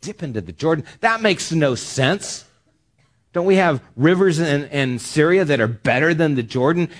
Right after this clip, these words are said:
And I'm gonna go dip into this river and be healed?" And he left incensed. He was just angry just about how could he say these things. And in Second Kings chapter five,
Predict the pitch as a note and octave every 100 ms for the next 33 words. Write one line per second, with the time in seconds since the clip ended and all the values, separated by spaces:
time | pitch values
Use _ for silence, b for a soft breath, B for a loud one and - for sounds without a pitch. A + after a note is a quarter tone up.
0 | B C3 C#3 C#3 A#2+ B2 G#2+ G2+ C#3+ C#3+
1 | E3+ D3 A#2 - A#2 C3 F#3 F#3 B B2
2 | A#2+ B2+ G#2+ G3 F3+ E3+ D3+ E3 F#3 F#3
3 | - D3 C3 - - B3 G3+ F2+ - -
4 | - _ _ _ _ - F#3 F#3+ F3+ F3+
5 | - - G3+ B3 G#3 D#3+ C3+ D#3 E3 D#3+
6 | D3+ B2+ B B G#3+ A3 A3 F3+ - A3
7 | B3 G#3+ C3 - B2+ G#2 G#2+ C#3 D3 -
8 | - E3 - F3 D#3+ C#3 D#3+ C#3 C#3 -
9 | D#3 D#3 D3